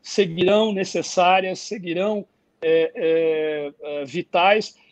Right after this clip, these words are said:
e acho que todo mundo que pensar direito, que refletir, que se posicionar bem, tenderá a transformar essa crise em um conjunto de oportunidades. Eu queria deixar essa,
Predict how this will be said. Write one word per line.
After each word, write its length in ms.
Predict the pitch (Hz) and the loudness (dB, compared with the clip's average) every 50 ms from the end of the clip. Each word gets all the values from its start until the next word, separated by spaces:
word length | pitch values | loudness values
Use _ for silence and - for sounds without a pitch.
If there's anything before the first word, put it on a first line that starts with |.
| _ - | _ -6
e 100 | 165 180 | 0 2
acho 220 | 196 208 202 - | 2 2 2 0
que 100 | - 196 | -6 -8
todo 240 | 180 - 226 220 220 | -4 -2 -2 -2 -2
mundo 300 | 202 208 220 226 202 220 | -4 -6 -8 -8 -8 -10
que 240 | - - 214 202 185 | -12 -10 -10 -10 -10
pensar 600 | - - 196 185 180 - - - 220 208 220 220 | -8 -8 -8 -8 -8 -10 -6 -6 -4 -4 -4 -6
direito, 460 | 202 202 208 196 185 180 170 156 - _ | -8 -8 -6 -4 -2 -2 -4 -4 -8 _
que 120 | - 147 | -10 -8
refletir, 640 | 160 190 190 - 214 220 156 - - - 190 175 - | -8 -8 -8 -10 -12 -12 -12 -12 -12 -12 -10 -12 -14
que 100 | - - | -16 -16
se 140 | - 185 - | -16 -16 -10
posicionar 880 | _ 226 190 180 180 180 - - - 185 170 165 170 180 185 175 151 | _ -6 -6 -6 -6 -10 -12 -10 -8 -8 -8 -6 -4 -4 -2 -4 -4
bem, 340 | 139 165 180 190 208 226 - _ _ _ _ _ _ | -2 -2 -2 -2 -2 -4 -6 _ _ _ _ _ _
tenderá 560 | - 196 196 190 202 185 170 175 185 202 202 | -4 -4 0 2 2 4 4 6 4 4 4
a 40 | 196 | 2
transformar 840 | - 196 196 185 - - 226 185 151 170 165 175 185 190 208 254 - | -2 -6 -8 -8 -8 -6 -4 -4 -4 -4 -6 -6 -6 -6 -8 -8 -8
essa 260 | - 196 - - 185 | -8 -8 -8 -6 -8
crise 600 | - _ - 165 175 180 190 196 175 165 202 202 - _ _ _ _ _ - | -10 _ -12 -12 -10 -10 -8 -8 -8 -6 -8 -8 -10 _ _ _ _ _ -12
em 160 | 170 180 190 | -10 -8 -8
um 100 | 196 190 | -8 -6
conjunto 680 | - 214 277 277 214 139 139 190 202 208 196 - 202 190 | -6 -4 -4 -4 -4 -4 -4 -2 -2 -2 -4 -4 -6 -6
de 560 | 151 156 175 180 190 190 190 190 190 190 185 | -4 -4 -4 -2 -2 -2 -2 -2 -2 0 0
oportunidades. 760 | 185 185 - 196 175 - 220 208 208 180 165 165 165 156 143 | 0 2 2 2 2 2 2 0 2 2 4 4 2 2 0
Eu 80 | 160 151 | -4 -8
queria 220 | - 175 180 180 | -4 -4 -4 -4
deixar 460 | 170 170 156 - - 190 190 190 185 - _ _ _ _ _ | -4 -4 -4 -2 0 2 2 2 0 -4 _ _ _ _ _
essa, 800 | - 156 170 180 185 - - - 185 185 185 185 180 180 165 | -4 0 0 0 0 -2 -2 -2 0 0 2 0 0 0 -2